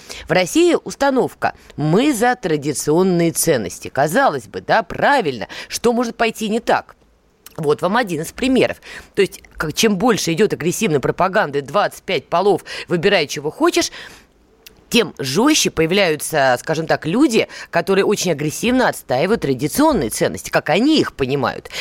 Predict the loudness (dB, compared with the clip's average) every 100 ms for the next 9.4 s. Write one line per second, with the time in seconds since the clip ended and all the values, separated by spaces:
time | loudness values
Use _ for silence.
0 | -8 -2 0 0 -4 -4 0 0 0 -4
1 | -2 0 0 -2 -6 -4 -2 0 0 -2
2 | 0 0 0 -4 -6 -2 2 2 0 -2
3 | 0 0 -4 -12 -6 -4 0 2 2 2
4 | 2 2 2 2 2 0 0 2 4 2
5 | 0 -10 -8 -4 -2 0 2 2 2 -4
6 | -2 -2 -2 -2 -2 -6 -6 -14 -14 -2
7 | 2 2 2 2 4 2 0 -6 -4 -2
8 | -2 -2 -4 -4 -4 0 2 2 0 -2
9 | -6 -2 -2 -2